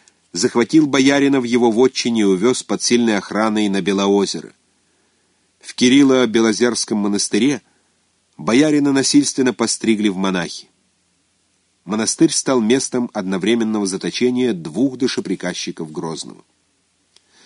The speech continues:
Старец Иов Шуйский недолго жил в глухой северной обители. В конце тысяча пятьсот восемьдесят восьмого года по всей стране прошла молва о его смерти.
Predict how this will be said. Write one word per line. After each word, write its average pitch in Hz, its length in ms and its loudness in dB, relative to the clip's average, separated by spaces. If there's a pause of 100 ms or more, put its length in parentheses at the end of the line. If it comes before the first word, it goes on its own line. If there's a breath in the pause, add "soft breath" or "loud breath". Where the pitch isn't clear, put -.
(360 soft breath)
Старец 156 720 0
Иов 139 360 4
Шуйский 143 720 0 (120)
недолго 139 560 2
жил 85 240 -2
в 73 80 -16
глухой 87 360 -2
северной 82 520 -4
обители. 82 460 -8 (580 soft breath)
В - 80 -20
конце 110 340 2
тысяча 143 320 -2
пятьсот 113 340 -4
восемьдесят 90 440 -4
восьмого 82 420 -4
года 135 400 2 (380 soft breath)
по 95 100 -2
всей 180 220 0
стране 147 340 0
прошла 139 400 -2
молва 117 440 0
о - 20 -2
его 113 240 0
смерти. 85 540 -4